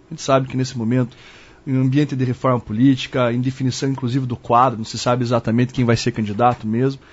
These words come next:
Eu acredito que isso no ano que vem vai ficar mais claro e evidente que nós vamos conversar com todos, buscar alianças.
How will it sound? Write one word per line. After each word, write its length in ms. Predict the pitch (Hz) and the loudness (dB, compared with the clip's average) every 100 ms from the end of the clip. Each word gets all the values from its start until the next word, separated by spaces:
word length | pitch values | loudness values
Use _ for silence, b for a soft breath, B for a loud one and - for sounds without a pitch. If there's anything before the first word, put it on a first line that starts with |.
| B B B B | B B B B
Eu 80 | 139 | -6
acredito 400 | 135 135 135 139 | -4 0 0 0
que 80 | - | 0
isso 320 | 135 - 123 | 0 0 -4
no 260 | 113 113 127 | -2 0 2
ano 120 | 131 | 2
que 160 | 127 107 | 0 -2
vem 380 | 120 131 135 | 0 2 0
vai 120 | 120 123 | -2 -4
ficar 220 | - 123 | -2 -2
mais 200 | 113 107 | -2 -4
claro 420 | - 117 131 139 | 0 2 4 2
e 100 | 131 | 0
evidente 340 | 131 123 131 | 2 4 4
que 80 | 131 | 4
nós 100 | 131 | 2
vamos 160 | 127 131 | 4 0
conversar 340 | 123 113 127 | -2 -4 -6
com 120 | - | -8
todos, 400 | 113 - 139 143 | -10 -2 0 -2
buscar 440 | - 131 - 127 123 | -6 -10 -6 0 2
alianças. 440 | 117 117 143 - | 2 2 2 -4